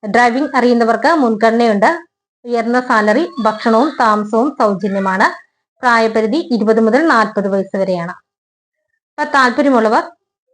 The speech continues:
ഫോട്ടോ സഹിതം ബയോഡേറ്റ WhatsApp ചെയ്യുക, ഏ, കോൺടാക്ട് ചെയ്യേണ്ട. അപ്പം WhatsApp ചെയ്യേണ്ട ഫോൺ നമ്പർ സെവൻ സീറോ ടു ഫൈവ് സീറോ ഫോർ ത്രീ വൺ ത്രീ നയൻ. ഒരു നമ്പർ കൂടിയുണ്ട്,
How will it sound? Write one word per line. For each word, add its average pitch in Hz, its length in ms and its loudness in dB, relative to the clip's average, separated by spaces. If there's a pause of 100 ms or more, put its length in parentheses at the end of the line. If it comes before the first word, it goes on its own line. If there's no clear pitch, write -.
(460)
ഫോട്ടോ 254 420 2
സഹിതം 247 440 -2
ബയോഡേറ്റ 214 580 2 (380)
WhatsApp 214 420 0 (240)
ചെയ്യുക, 208 440 -2 (760)
ഏ, 226 40 0
കോൺടാക്ട് 220 420 0
ചെയ്യേണ്ട. 202 360 0
അപ്പം 233 440 -2
WhatsApp 220 360 0
ചെയ്യേണ്ട 226 260 2 (140)
ഫോൺ 262 220 2
നമ്പർ 247 260 2 (260)
സെവൻ 247 380 0
സീറോ 277 540 0 (180)
ടു 302 140 0 (100)
ഫൈവ് 226 240 2
സീറോ 220 560 -2 (260)
ഫോർ 262 340 2
ത്രീ 226 260 -2 (220)
വൺ 240 240 2 (480)
ത്രീ 262 220 -8 (140)
നയൻ. 190 340 -2 (520)
ഒരു 233 100 -8
നമ്പർ 220 220 0
കൂടിയുണ്ട്, 233 580 2